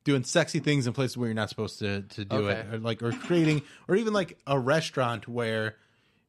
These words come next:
Speaker 1: you know, it's, it's like a regular restaurant, but then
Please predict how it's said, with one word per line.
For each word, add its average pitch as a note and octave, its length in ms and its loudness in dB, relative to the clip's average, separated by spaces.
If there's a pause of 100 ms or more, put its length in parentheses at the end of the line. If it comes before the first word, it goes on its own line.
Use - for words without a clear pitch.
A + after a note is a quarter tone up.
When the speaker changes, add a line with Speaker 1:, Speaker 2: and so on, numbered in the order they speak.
Speaker 1:
you B2 140 -4
know, A#2 220 -2
it's, - 320 -8 (100)
it's B2+ 220 -6
like D3 160 -2
a B2+ 60 -2
regular A#2 760 -2 (840)
restaurant, A2 720 -2 (640)
but A#2+ 260 0
then A2 580 -2